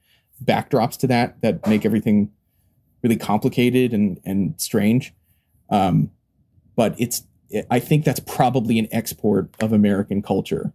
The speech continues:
I'm just waiting for the television show where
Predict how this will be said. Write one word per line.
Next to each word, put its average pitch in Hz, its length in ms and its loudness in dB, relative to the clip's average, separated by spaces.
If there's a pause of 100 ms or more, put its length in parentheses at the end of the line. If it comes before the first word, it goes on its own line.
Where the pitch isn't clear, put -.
(140)
I'm 170 180 4
just 196 220 0
waiting 131 280 2
for 117 140 -6
the 110 80 -2
television 113 480 0
show 98 400 -2 (540)
where 101 480 2